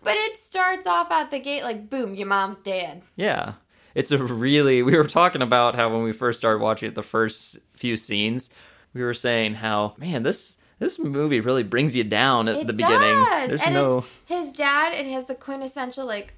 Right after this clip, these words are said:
Speaker 1: Wall Street eighties porn stash, who, by the way, is a true villain in the story, because for breakfast,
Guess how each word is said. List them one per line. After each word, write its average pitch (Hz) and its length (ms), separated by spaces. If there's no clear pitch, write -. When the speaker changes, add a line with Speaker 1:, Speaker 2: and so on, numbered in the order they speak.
Speaker 1:
Wall 208 320
Street 214 460
eighties 196 420
porn 185 420
stash, 247 540
who, 392 420
by 311 180
the 302 100
way, 254 280
is 233 120
a 247 60
true 294 260
villain 233 300
in 214 100
the 202 80
story, 196 400
because 226 280
for 220 100
breakfast, 240 500